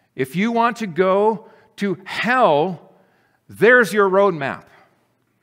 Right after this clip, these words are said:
God's people don't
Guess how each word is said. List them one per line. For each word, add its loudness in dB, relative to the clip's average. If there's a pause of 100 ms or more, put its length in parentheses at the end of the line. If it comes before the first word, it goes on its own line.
(880)
God's 0
people -4 (140)
don't 0